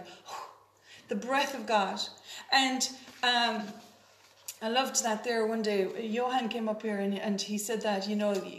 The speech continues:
God's name, Yahweh, it's a breath, Yahweh.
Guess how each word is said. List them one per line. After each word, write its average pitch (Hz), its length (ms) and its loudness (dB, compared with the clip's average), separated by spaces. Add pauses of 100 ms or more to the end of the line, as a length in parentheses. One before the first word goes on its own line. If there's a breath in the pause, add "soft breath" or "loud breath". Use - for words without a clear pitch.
God's 233 360 4
name, 233 320 -2 (280 loud breath)
Yahweh, 220 1000 0 (340 loud breath)
it's 214 180 -2
a 208 60 -2
breath, 208 600 -4 (140)
Yahweh. 202 920 -4